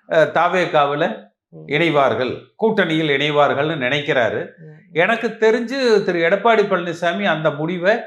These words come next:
Speaker 1: அமித்ஷாவிடத்துல விட்டுட்டார். நீங்களே பேசி முடிச்சுக்கோங்க
Speaker 2: ம்.
Speaker 1: எவ்வளவு சீட்டுங்கிறது.
Speaker 2: ம், ம்.
Speaker 1: அவங்க பத்து plus அஞ்சு பதினஞ்சு கேக்குறாங்க. எடப்பாடி பழனிசாமி ஒன்பது கொடுக்குறேன்னு சொல்லியிருக்காரு.
Speaker 2: ம்.
Speaker 1: ஒரு பன்னெண்டுல கூட அது முடியலாம், பதினாலுல கூட அது வந்து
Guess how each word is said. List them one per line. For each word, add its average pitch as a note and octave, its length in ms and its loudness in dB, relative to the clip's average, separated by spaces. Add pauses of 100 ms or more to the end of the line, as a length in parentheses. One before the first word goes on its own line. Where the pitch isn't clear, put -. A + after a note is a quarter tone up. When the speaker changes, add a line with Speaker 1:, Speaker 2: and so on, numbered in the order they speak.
(220)
Speaker 1:
அமித்ஷாவிடத்துல G3 840 0
விட்டுட்டார். B2+ 440 0 (260)
நீங்களே F#3 380 2
பேசி E3 320 -4
முடிச்சுக்கோங்க B2+ 680 -4 (300)
Speaker 2:
ம். D#3 160 -20 (160)
Speaker 1:
எவ்வளவு D#3+ 380 4 (100)
சீட்டுங்கிறது. C3+ 920 -4
Speaker 2:
ம், E3+ 60 -20
ம். D#3+ 180 -20
Speaker 1:
அவங்க D#3+ 280 2
பத்து D#3+ 360 0
plus F3+ 300 0
அஞ்சு D#3 220 -2
பதினஞ்சு D3+ 500 0
கேக்குறாங்க. C#3 480 0 (160)
எடப்பாடி G#3 340 2
பழனிசாமி E3+ 480 -2
ஒன்பது F#3 420 2
கொடுக்குறேன்னு D#3+ 540 -2
சொல்லியிருக்காரு. C3 640 -6 (100)
Speaker 2:
ம். D#3+ 260 -20
Speaker 1:
ஒரு G#3 180 2
பன்னெண்டுல F#3+ 580 0
கூட F#3 180 2
அது D3 280 -2
முடியலாம், D3+ 380 2
பதினாலுல D#3 500 0
கூட C#3 180 -2
அது B2+ 160 -2
வந்து A#2 540 -10